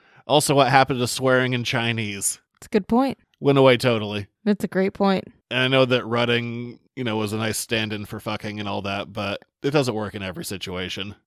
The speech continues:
Speaker 2: No, it doesn't. And I noticed that at one point, but then you never said anything, so I hoped that you missed it.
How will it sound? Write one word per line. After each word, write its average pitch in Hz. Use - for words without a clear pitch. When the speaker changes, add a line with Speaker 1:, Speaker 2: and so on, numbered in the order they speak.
Speaker 2:
No, 190
it 240
doesn't. -
And 185
I 214
noticed 254
that 254
at 247
one 254
point, 285
but 214
then 185
you 196
never 233
said 220
anything, 262
so -
I 185
hoped 202
that 220
you 214
missed 220
it. -